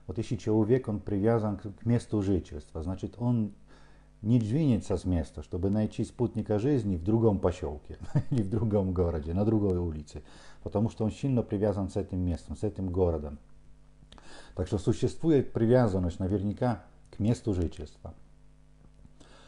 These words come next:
Очень сильная привязанность к соседям, к родителям. Это тоже может так повлиять, что человек, он не будет, ему будет очень трудно куда-то переехать. Он будет строить свою жизнь именно со своим местом жительства.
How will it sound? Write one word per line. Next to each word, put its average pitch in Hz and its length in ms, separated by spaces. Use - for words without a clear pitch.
Очень 104 280
сильная 117 340
привязанность 98 640
к - 20
соседям, 110 480
к - 60
родителям. 76 640
Это 95 160
тоже 113 240
может 95 320
так 101 320
повлиять, 95 380
что - 120
человек, 98 460
он 104 140
не 110 140
будет, 107 480
ему 110 220
будет 107 300
очень 117 300
трудно 101 320
куда-то 95 380
переехать. 87 560
Он 95 80
будет 92 220
строить 95 380
свою 85 320
жизнь 113 380
именно 110 380
со 92 140
своим 98 380
местом 92 340
жительства. - 580